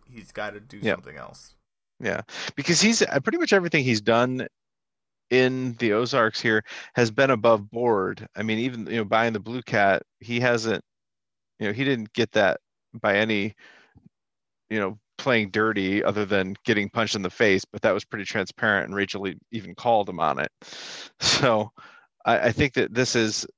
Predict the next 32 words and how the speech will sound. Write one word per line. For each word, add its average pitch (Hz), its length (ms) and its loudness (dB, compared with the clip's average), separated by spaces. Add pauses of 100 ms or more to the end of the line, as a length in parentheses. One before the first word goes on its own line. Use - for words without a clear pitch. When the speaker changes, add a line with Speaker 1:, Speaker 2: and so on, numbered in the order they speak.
(140)
Speaker 2:
whatever 147 340 2
he's 117 200 0
doing 113 240 -2
right 90 240 0
now, 78 340 0 (100)
getting 107 240 -2
information 104 600 -4
on 90 320 0 (720)
the 113 80 -2
strip - 260 -4
club 104 320 -2 (400)
boss, 95 680 2 (100)
the 107 100 -2
lickety 117 380 2
split - 420 0
boss, 92 560 0 (560)
uh, 87 320 4
must 123 400 0
be 113 320 2 (100)
dirtier 117 480 0
than 101 160 -2
he's 101 260 -4
used 104 240 -8
to 101 80 -12
playing, 92 580 -2 (600)
uh, 85 320 2
and 104 140 -4
therefore 98 380 -2
he's 98 200 -8
becoming 95 500 -6
something - 380 -6
else. - 440 -8